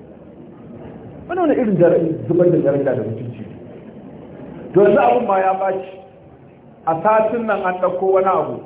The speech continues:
Shi ne yanzu a, ana yin ta Facebook, ta Whats-, ta WhatsApp. Sai mace ta ɗauki hoton tsiraicinta sai ta tura wa saurayi. Ko kun san ana yi ko?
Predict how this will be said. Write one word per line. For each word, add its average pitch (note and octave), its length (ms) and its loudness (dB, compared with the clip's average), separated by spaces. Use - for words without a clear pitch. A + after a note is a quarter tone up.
Shi G#3 260 -6
ne F#3 160 6
yanzu C#3+ 320 2
a, E3 240 2
ana F3+ 260 4
yin D3+ 400 2
ta F3+ 80 2
Facebook, F3 600 0
ta E3+ 80 -2
Whats-, F3+ 320 0
ta F3 80 0
WhatsApp. F#3 540 0
Sai F#3 140 0
mace D#3+ 280 -2
ta E3+ 80 -4
ɗauki C3+ 260 -4
hoton E3 320 2
tsiraicinta E3+ 560 0
sai D3 100 -2
ta D3 100 -4
tura C3 320 -4
wa G#2 160 -6
saurayi. G#2 280 -6
Ko F3+ 80 2
kun G#3 180 4
san G#3 120 4
ana G#3 180 2
yi F3+ 100 2
ko? F3+ 280 -4